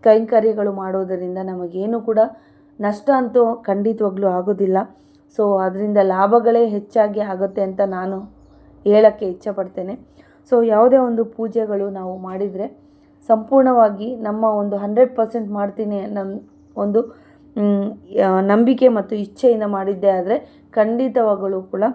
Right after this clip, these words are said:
ನಮಗೆ ಅದರ ಪ-, ಸಂಪೂರ್ಣವಾದ ಫಲ ನಮಗೆ ಸಿಗುತ್ತದೆ. ಈ ವ್ರತವನ್ನು ನೀವು ಕೂಡ ಮಾಡಿ ಅಂತ ಹೇಳ್-, ಆ, ಕೇಳ್ಕೊಳ್ತಾ ಇದ್ದೀನಿ. ದೇವರು ಎಲ್ರಿಗೂ ಕೂಡ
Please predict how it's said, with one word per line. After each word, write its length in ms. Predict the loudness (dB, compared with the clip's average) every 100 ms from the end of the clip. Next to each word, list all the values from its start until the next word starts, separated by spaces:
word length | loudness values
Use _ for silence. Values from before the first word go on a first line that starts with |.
| -6 _ _
ನಮಗೆ 460 | -4 -2 0 -2 -4 -14 _ -2
ಅದರ 240 | 2 2 0 -2 -18 -4
ಪ-, 300 | -4 -2 -8 -4
ಸಂಪೂರ್ಣವಾದ 680 | -4 2 2 4 2 0 0
ಫಲ 220 | -2 -2 -2
ನಮಗೆ 460 | -4 -6 -4 -4 -4 -10 -20 _ -10
ಸಿಗುತ್ತದೆ. 760 | -6 0 2 4 4 2 -4 _ _ _ _ _ _ _ _ _
ಈ 100 | -2
ವ್ರತವನ್ನು 600 | 2 2 2 0 0 -2
ನೀವು 340 | -2 -2 -2 0
ಕೂಡ 180 | 2 2
ಮಾಡಿ 420 | 0 -4 -4 -4
ಅಂತ 200 | -4 -6 -8
ಹೇಳ್-, 520 | -6 -6 -6 -8 -10
ಆ, 240 | -8 -8
ಕೇಳ್ಕೊಳ್ತಾ 560 | -6 -4 -4 -2 -4 -2
ಇದ್ದೀನಿ. 420 | -2 -2 -4 -6 -10 -20 -20 _
ದೇವರು 280 | 8 8 8
ಎಲ್ರಿಗೂ 480 | 0 -2 -4 -4 -2
ಕೂಡ 160 | 0